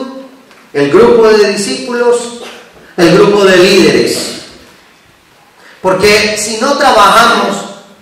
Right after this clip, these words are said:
la evangelización en la masa, ¿de dónde nos llega la gente? Si no trabajamos la formación de los discípulos, entonces se nos queda simplemente la evangelización en multitudes,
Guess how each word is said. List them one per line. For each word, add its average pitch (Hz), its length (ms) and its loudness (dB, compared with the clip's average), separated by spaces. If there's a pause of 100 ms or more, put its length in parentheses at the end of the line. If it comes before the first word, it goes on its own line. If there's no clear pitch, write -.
(260)
la 175 240 2
evangelización 175 920 0
en 170 120 -2
la 160 100 0
masa, 214 840 -2
¿de 185 120 2
dónde 196 280 2
nos 160 160 0
llega 160 260 -2
la 139 160 -4
gente? 139 220 -12 (1160)
Si 226 200 0
no 247 80 2 (120)
trabajamos 233 680 2
la 165 140 2
formación 202 640 0
de 180 80 0
los 160 200 0
discípulos, 190 640 -4 (460)
entonces 180 880 -2 (600)
se 170 240 -6
nos 151 120 -6
queda 190 320 0
simplemente 175 1160 -4
la 151 140 0
evangelización 147 960 -4
en 147 140 -4
multitudes, 160 920 -4